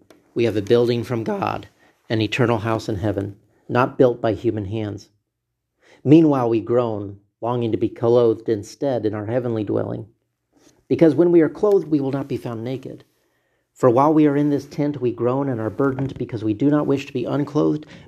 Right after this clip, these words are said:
but to be clothed instead with our heavenly dwelling, so that what is mortal may be swallowed up by life. Now the one who has fashioned us for this very purpose is God,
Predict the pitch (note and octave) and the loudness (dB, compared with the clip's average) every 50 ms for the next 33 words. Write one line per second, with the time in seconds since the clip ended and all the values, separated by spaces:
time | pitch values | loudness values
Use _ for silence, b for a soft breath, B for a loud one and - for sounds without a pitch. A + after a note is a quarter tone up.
0 | B B E3+ - C3 - - - - - D3 C#3+ D3 D3 D3 C#3+ C3 A#2 A2 - | B B -6 -4 -2 -2 -2 -2 0 2 4 4 4 4 2 0 -4 -4 -6 -6
1 | - C#3 C3+ C3 B2+ B2 - A#2+ A2 G2 A2+ G#2+ A2+ A2+ A2 A2 G#2 G#2+ A2+ A2 | -4 -4 -4 -2 -2 -4 -2 -4 -4 -4 -4 -6 -6 -6 -6 -6 -4 -4 -4 -4
2 | G#2+ G#2+ G#2+ G#2 G#2 - b b b b b b - C3+ B2+ A#2+ B2+ A#2+ A#2 B2 | -4 -4 -6 -8 -10 -12 b b b b b b 0 0 2 2 2 2 2 2
3 | B2 A2+ G#2 A#2 B2 C3 C#3 C3 A#2+ A2 A2 A2+ A2+ A2 A2+ A2 - - - B2+ | 2 0 0 -2 0 0 2 0 0 0 0 0 2 2 2 2 0 -4 -4 -2
4 | A#2 A#2 A#2+ A2 A2 A#2 - - A2+ A2 A2 A#2 A2+ A2 G#2 G2 - - _ _ | -2 0 -2 -2 -4 -6 -6 -6 -6 -4 -2 -2 -2 -4 -4 -8 -10 -18 _ _
5 | _ _ _ _ _ _ _ _ _ _ _ _ _ _ _ _ _ _ _ _ | _ _ _ _ _ _ _ _ _ _ _ _ _ _ _ _ _ _ _ _
6 | _ _ _ _ _ _ - B2+ A#2 A#2 A2 A2+ G#2 B2+ B2 A#2+ A#2 A#2 A2 G#2 | _ _ _ _ _ _ -2 2 2 4 4 4 4 4 2 2 4 2 2 2
7 | - - - C3 B2+ B2 A2+ - A#2 G#2 G#2+ G#2 G2 - - - G#2+ G#2 F#2+ - | -2 -4 -2 -2 -2 -2 -4 -6 -4 -4 -2 -4 -4 -6 -8 -6 -6 -6 -6 -4
8 | - A#2 G#2+ G#2 G#2 A#2+ A2 - A2+ G2+ - A#2 G2+ F#2+ - A#2 A2 G#2+ G2+ G2 | -4 -2 -2 -2 -2 -4 -6 -6 -6 -6 -4 -6 -6 -2 -2 0 0 0 0 -2
9 | F2+ | -6